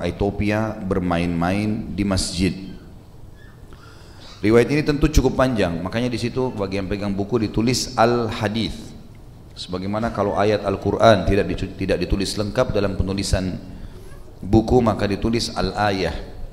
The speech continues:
Dan ini dis-, ditulis Al-Hadith, berarti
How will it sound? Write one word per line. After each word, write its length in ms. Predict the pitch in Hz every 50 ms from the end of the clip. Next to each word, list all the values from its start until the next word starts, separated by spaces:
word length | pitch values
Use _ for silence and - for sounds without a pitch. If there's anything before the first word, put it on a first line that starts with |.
| - - - -
Dan 160 | - 78 87
ini 160 | 101 104 98
dis-, 320 | 90 - - - - -
ditulis 560 | 92 - - 107 113 117 - - - - - -
Al-Hadith, 560 | 92 87 85 - 92 85 87 113 123 87 90
berarti 480 | 95 92 95 - - 120 135 165 165